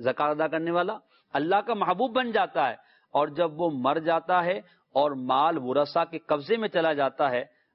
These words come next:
اب خواہ ورثہ اس مال کی زکوٰۃ ادا کریں یا نہ کریں،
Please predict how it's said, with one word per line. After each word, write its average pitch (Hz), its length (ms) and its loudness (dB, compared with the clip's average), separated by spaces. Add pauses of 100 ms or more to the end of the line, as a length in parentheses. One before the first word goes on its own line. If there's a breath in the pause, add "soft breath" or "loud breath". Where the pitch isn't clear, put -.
(140)
اب 180 240 2
خواہ 170 320 2
ورثہ 156 400 0
اس 160 220 0
مال 143 220 2
کی 156 140 -10
زکوٰۃ 143 460 0
ادا 131 360 0
کریں 139 280 0
یا 127 240 0
نہ 151 100 -2 (140)
کریں، 147 240 0